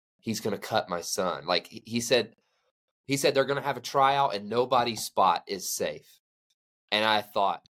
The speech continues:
I said, "Oh, this is awesome. Like, yes." And he couldn't fathom what I was saying. I was saying, "Sweet, your kid has the opportunity to work through something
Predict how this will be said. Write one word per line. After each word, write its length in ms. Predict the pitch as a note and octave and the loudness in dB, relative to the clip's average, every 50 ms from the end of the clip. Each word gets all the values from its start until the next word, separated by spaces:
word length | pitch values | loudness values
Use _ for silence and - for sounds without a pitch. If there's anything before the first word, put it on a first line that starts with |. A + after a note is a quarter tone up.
| _ _ _ _ _ _ _ | _ _ _ _ _ _ _
I 120 | A#2+ C3+ | -2 -2
said, 360 | C3 - - D#3 C3+ A#2 F#2+ - _ _ _ _ _ _ _ _ _ _ _ _ | -2 -2 -4 -4 -4 -4 -6 -10 _ _ _ _ _ _ _ _ _ _ _ _
"Oh, 120 | - F3 | 0 0
this 180 | C3+ C3 D3+ - | 2 0 -2 -4
is 120 | A2 F2+ | -6 0
awesome. 500 | E2+ G2 D3+ A3+ - - - D3 E2 - - _ _ _ | 2 4 4 4 4 2 2 0 0 -2 -8 _ _ _
Like, 260 | G#2+ A#2 A2+ - - _ - | -4 -2 -2 -2 -6 _ -16
yes." 640 | - - - F4 G#4 G4 - - - - - - - _ _ _ _ _ _ _ - | -6 -2 2 4 4 4 2 0 -4 -6 -6 -8 -12 _ _ _ _ _ _ _ -2
And 100 | B2 C3+ | 0 0
he 80 | B2 | 0
couldn't 380 | B2+ - - F#3 G3+ - D3+ C3+ | -2 -2 0 0 0 0 -2 -8
fathom 540 | - - D#3 D3+ E3 F3+ F3 C3+ A#2+ A2 G#2+ | -4 0 0 2 2 2 0 0 -2 -2 -2
what 160 | A2 B2 B2+ | -2 0 2
I 120 | B2 A#2 | 2 2
was 260 | A2 G#2 G2 - - | 2 0 -2 -6 -6
saying. 480 | - - D3 D3+ D#3+ C#3+ F#2+ D#2 C#2 - _ _ _ _ _ _ _ _ _ _ _ _ _ _ _ _ _ _ _ _ _ _ _ _ _ - | 0 2 4 4 4 2 0 -4 -8 -16 _ _ _ _ _ _ _ _ _ _ _ _ _ _ _ _ _ _ _ _ _ _ _ _ _ 2
I 120 | B2 C3 | 2 2
was 320 | C3+ C3+ C3 - - - - | 2 0 -4 -8 -10 -10 -12
saying, 520 | - - - - E3+ E3 D#3 D3+ C#3+ C#3 - - _ _ _ _ _ _ _ _ _ _ _ _ _ _ _ | -12 -8 -4 0 2 2 2 2 2 -2 -8 -16 _ _ _ _ _ _ _ _ _ _ _ _ _ _ _
"Sweet, 960 | - - - - - - F3 E3 D#3 E3 A3 B3 A#3+ F3 - - - - - _ _ _ | -8 -4 -2 -2 -2 -2 -4 -6 -2 2 4 4 4 4 0 -4 -10 -12 -14 _ _ _
your 320 | - A2+ B2 C3+ D#3 D#3+ D3+ | -12 -4 0 2 2 2 2
kid 340 | D3+ - - F#3+ F#3+ G3 F#3 | -2 -2 0 2 2 4 4
has 260 | E3 D#3+ D3 C#3 B2+ | 2 0 0 2 0
the 100 | C#3 - | 0 4
opportunity 840 | - C#3 D3 D3 - C#3+ C#3+ - E3+ E3 E3+ D#3+ D3 C#3 C3 - - _ _ | 4 4 4 4 0 -4 -4 -4 -6 -4 -2 -2 -2 -2 -2 -6 -12 _ _
to 100 | - D3+ | 0 0
work 380 | D3 B2+ A#2+ B2+ D3 D#3 D3+ D3 | 0 2 4 4 4 4 4 2
through 280 | - - D3 D3+ D#3 D#3 | -4 -4 -2 -2 -2 -2
something 560 | - - D3 C3 A#2+ - - F#2+ E2 D#2 | 0 0 0 0 0 -4 -8 -10 -10 -10